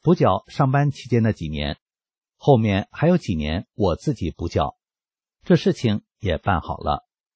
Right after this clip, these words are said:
我哥哥在邪恶最疯狂的时候保护了我们的大法书籍，制止邪恶迫害，他也得到了福报，一家人事事顺利。二十多年来，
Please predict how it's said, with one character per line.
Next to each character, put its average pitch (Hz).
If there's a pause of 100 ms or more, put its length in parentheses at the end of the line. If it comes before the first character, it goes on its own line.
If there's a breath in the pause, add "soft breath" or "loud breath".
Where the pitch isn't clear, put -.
(760)
我 127
哥 185
哥 117
在 113
邪 104
恶 135
最 127
疯 165
狂 87
的 80
时 -
候 73 (200)
保 98
护 180
了 135
我 78
们 80
的 78
大 104
法 73
书 127
籍， - (380)
制 180
止 90
邪 -
恶 117
迫 -
害， 69 (500)
他 180
也 113
得 104
到 113
了 78
福 -
报， 113 (360)
一 175
家 165
人 87 (100)
事 -
事 85
顺 80
利。 80 (1000)
二 120
十 -
多 110
年 107
来， 78